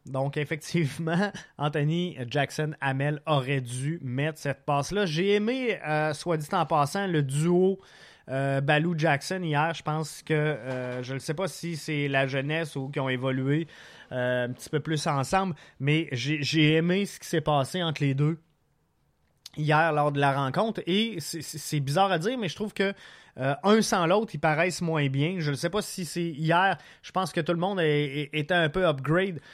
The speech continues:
sur, euh, la deuxième demi. Mais sincèrement, de, de, Balou, je l'ai vu à quelques occasions sur le terrain sans Jackson. J'ai vu Jackson sans Balou.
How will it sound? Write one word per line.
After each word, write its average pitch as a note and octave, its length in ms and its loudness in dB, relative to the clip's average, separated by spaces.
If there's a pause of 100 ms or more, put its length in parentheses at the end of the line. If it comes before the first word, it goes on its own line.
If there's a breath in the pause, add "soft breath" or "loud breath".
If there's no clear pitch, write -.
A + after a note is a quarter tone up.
(100 loud breath)
sur, E3+ 440 0
euh, C#3+ 160 4
la D3 140 4
deuxième D#3 380 0
demi. D3+ 340 4 (720 loud breath)
Mais G3 500 0
sincèrement, G#3 840 0 (200)
de, D#3+ 200 -8
de, C3+ 140 -14 (200)
Balou, G3 600 6 (380)
je A#2+ 180 -6
l'ai F3 100 2
vu A3 320 0
à C#3+ 100 2
quelques F3+ 380 2
occasions F3+ 480 2
sur E3 120 -2
le C#3 60 -2
terrain D#3+ 440 2
sans F#3 320 0
Jackson. F#3 640 0 (260 loud breath)
J'ai C#3 260 0
vu F#3+ 160 0
Jackson F#3 480 2
sans D#3+ 220 0
Balou. D3 320 2